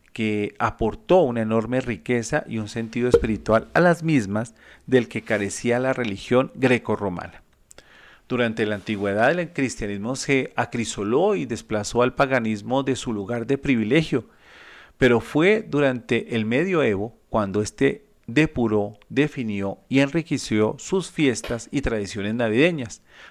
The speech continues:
dotándolas de la grandiosa solemnidad y el riquísimo acervo de manifestaciones y expresiones sociales, artísticas y gastronómicas de las que aún gozamos hoy.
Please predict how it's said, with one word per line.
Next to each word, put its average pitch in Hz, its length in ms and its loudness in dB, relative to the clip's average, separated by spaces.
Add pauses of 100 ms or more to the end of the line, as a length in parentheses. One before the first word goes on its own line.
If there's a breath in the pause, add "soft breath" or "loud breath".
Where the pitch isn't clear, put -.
dotándolas 175 840 2
de 139 100 0
la 113 160 2
grandiosa 110 720 0
solemnidad 113 840 2 (300 loud breath)
y 131 180 4
el 120 260 0 (680)
riquísimo 127 760 0
acervo 143 500 2
de 143 80 -2
manifestaciones 120 960 -4
y - 20 0
expresiones 113 680 -2
sociales, 117 640 2 (480 soft breath)
artísticas 175 960 2 (100)
y 143 140 -2
gastronómicas 120 1120 -2
de 113 100 2
las 110 160 0
que - 160 -4
aún 139 440 2 (160)
gozamos 101 600 0
hoy. - 200 -8